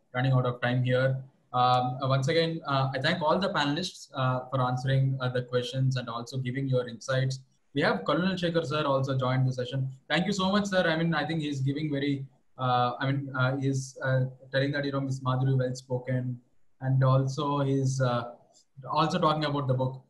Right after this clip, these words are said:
Thank you, sir. Thank you so much for joining the session. He is one of our advisors and also mentors, so he's also joined the session.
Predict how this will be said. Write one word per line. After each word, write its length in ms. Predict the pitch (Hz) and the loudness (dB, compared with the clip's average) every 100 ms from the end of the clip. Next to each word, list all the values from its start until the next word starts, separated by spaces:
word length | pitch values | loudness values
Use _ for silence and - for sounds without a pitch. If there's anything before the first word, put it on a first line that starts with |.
| _ | _
Thank 180 | 165 196 | 0 2
you, 60 | 208 | 2
sir. 100 | 196 | 2
Thank 160 | 170 196 | 2 2
you 60 | 196 | 2
so 120 | 175 | 0
much 160 | 185 | 0
for 100 | 180 175 | -2 0
joining 260 | 156 156 156 | 0 0 -4
the 80 | |
session. 260 | 135 143 160 | -4 -4 -4
He 100 | 151 | -4
is 140 | 143 131 | -2 0
one 100 | 139 | 0
of 140 | 143 | 0
our 200 | 143 139 | 0 2
advisors 520 | 127 127 127 131 131 | 0 0 0 2 2
and 140 | 131 123 | 2 -2
also 240 | 120 123 | -4 -6
mentors, 460 | 120 120 127 123 - | -8 -6 -4 -4 -4
so 240 | 127 123 | -6 -6
he's 180 | 123 123 | -6 -6
also 200 | 120 123 | -8 -10
joined 220 | 117 117 | -14 -16
the 60 | 113 | -18
session. 320 | 110 - 117 | -20 -20 -20